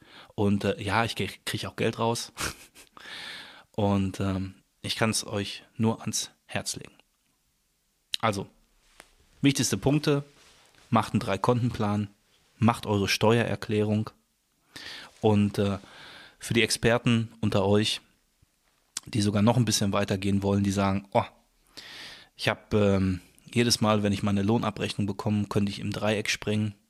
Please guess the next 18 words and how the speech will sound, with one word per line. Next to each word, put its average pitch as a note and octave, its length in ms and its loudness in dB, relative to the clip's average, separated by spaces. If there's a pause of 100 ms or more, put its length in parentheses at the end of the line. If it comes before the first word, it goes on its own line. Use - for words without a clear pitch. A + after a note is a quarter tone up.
(300)
Ja, G#2+ 380 -2 (600)
es B2 100 -4
gibt D3+ 160 2
so C#3+ 100 4
Punkte, D#3 500 0 (1080)
die A#2 180 -2
ihr A#2 80 4
selber B2 240 4
beeinflussen A2+ 640 0
könnt, C#3+ 380 0 (1700)
wenn A#2 380 -4 (500)
euer G#2 200 4
Lohn G2+ 260 -2
kommt. - 380 -4 (1600)
Der A#2+ 200 -2
erste A2+ 220 2
Punkt B2+ 300 -2
ist - 540 -8